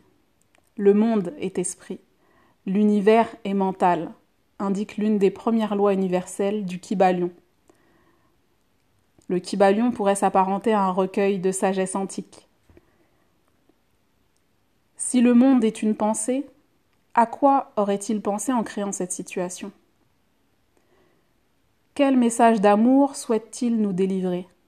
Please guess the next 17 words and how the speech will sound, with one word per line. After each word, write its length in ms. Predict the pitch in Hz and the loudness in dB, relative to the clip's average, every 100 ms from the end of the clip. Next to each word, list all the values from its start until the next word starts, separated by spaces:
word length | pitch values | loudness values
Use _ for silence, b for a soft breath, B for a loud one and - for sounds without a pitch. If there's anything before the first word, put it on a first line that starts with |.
| _ _ _ _ _ _ _ _ _ _ _ _ _ _ _ _ _ _ _ _ _ - | _ _ _ _ _ _ _ _ _ _ _ _ _ _ _ _ _ _ _ _ _ -4
Trouve 220 | 277 262 | 0 2
en 120 | 233 | 2
toi 160 | 247 233 | 2 2
cette 220 | 214 - | 0 -4
réponse. 680 | 214 196 190 185 - - _ b b b b b | -6 -6 -8 -10 -14 -20 _ b b b b b
À 160 | - 214 | -2 -2
chacun 720 | - 277 262 262 254 240 - _ _ _ _ _ _ - | 0 0 0 0 -4 -4 -8 _ _ _ _ _ _ -8
d'entre 400 | 190 196 - 214 | -4 -4 0 0
nous 260 | 226 240 240 | 2 0 -2
de 140 | 190 196 | -4 -2
découvrir 600 | 208 208 214 214 240 226 - _ _ | -2 -4 -4 -2 -2 -4 -12 _ _
quel 200 | 277 262 | -2 0
message 600 | 233 208 - 226 220 - | 0 -2 -2 -2 -2 -8
souhaite 600 | - - 233 208 208 - _ _ _ _ _ - | -16 -6 -2 -2 -4 -20 _ _ _ _ _ -6
nous 240 | 202 208 - - | -4 -2 -6 -4
passer 400 | 196 - 226 202 | -4 -4 -4 -2
l'univers. 600 | 190 175 165 175 - | 0 -2 -2 -6 -10